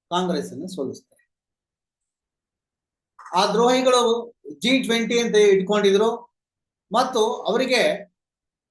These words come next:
ಯಾವುದೇ ಕಾರಣಕ್ಕೂ ರಾಹುಲ್ ಗಾಂಧಿ ಪ್ರೈಮ್ ಮಿನಿಸ್ಟರ್ ಆಗ್ಬಾರ್ದು. ಯಾಕೆ ರಾಹುಲ್ ಗಾಂಧಿ ಕಂಡ್ರೆ ಕಾಂಗ್ರೆಸ್ನ ಕೆಲವ್ರ ನಾಯಕರಿಗೆ ಆಗಲ್ಲ? ಯಾಕೆ ಆಗಲ್ಲ ಅಂತಂದ್ರೆ,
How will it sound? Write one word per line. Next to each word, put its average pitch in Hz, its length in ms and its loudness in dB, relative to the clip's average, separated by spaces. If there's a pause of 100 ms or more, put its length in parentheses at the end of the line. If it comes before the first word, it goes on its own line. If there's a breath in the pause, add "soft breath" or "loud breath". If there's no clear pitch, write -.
(320)
ಯಾವುದೇ 233 440 2
ಕಾರಣಕ್ಕೂ 226 580 -4
ರಾಹುಲ್ 220 440 0
ಗಾಂಧಿ 208 500 -8 (420)
ಪ್ರೈಮ್ 233 220 0
ಮಿನಿಸ್ಟರ್ 196 280 -2
ಆಗ್ಬಾರ್ದು. - 520 -6 (1300)
ಯಾಕೆ 254 300 2
ರಾಹುಲ್ 262 300 6
ಗಾಂಧಿ 240 260 -4
ಕಂಡ್ರೆ 214 500 -2
ಕಾಂಗ್ರೆಸ್ನ 208 560 -2
ಕೆಲವ್ರ 190 220 -2
ನಾಯಕರಿಗೆ 175 560 -6
ಆಗಲ್ಲ? 131 320 -6 (840)
ಯಾಕೆ 247 240 2
ಆಗಲ್ಲ 220 300 4
ಅಂತಂದ್ರೆ, 175 560 -4